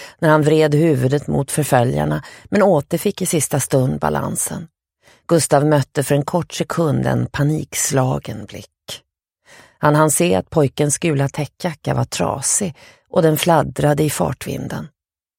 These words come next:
Vid korsningen tog den jagade killen av mot skogen och sen kunde inte Gustav se honom mer. Gustavs puls ökade och han tittade mot gatans svagt upplysta delar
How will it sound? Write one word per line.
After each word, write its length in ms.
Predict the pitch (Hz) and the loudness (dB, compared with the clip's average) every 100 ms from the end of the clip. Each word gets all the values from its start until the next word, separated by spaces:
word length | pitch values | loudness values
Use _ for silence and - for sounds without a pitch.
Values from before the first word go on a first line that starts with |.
| _ | _
Vid 100 | - | -6
korsningen 540 | - 196 - 190 185 151 | 2 2 2 0 0 0
tog 200 | 139 131 | 0 2
den 180 | 135 131 | 2 4
jagade 460 | 143 123 127 127 | 4 4 2 0
killen 380 | - 139 120 131 | 0 0 2 2
av 340 | 147 139 139 - - - | 2 2 -2 -8 -20 -8
mot 260 | 151 151 - | 0 0 0
skogen 640 | - - 170 135 113 104 - - _ - | -2 0 0 -2 -4 -6 -10 -18 _ -4
och 120 | 147 | 2
sen 200 | 175 160 | 2 2
kunde 180 | 170 160 | 0 -2
inte 120 | - | -2
Gustav 340 | 120 120 127 | -6 -6 -8
se 280 | 131 - 135 | -6 -4 -4
honom 280 | 110 117 120 | -6 -8 -8
mer. 240 | - 143 _ _ _ _ _ _ _ _ | -8 -10 _ _ _ _ _ _ _ _
Gustavs 420 | 165 156 147 143 | 0 2 2 0
puls 420 | - 156 151 143 170 | 0 2 2 0 0
ökade 500 | 120 - - 147 139 | 0 0 -6 -2 2
och 80 | |
han 120 | 131 143 | 2 0
tittade 400 | 156 - 123 127 | -2 -2 -2 0
mot 200 | 139 - | -2 0
gatans 600 | 147 120 - 135 135 - | 2 2 0 0 2 0
svagt 460 | 160 160 156 - | 2 0 -2 -2
upplysta 640 | 156 - 127 131 135 - 135 | -2 0 0 0 0 -4 -2
delar 520 | 151 - 131 156 | -2 -4 -4 -8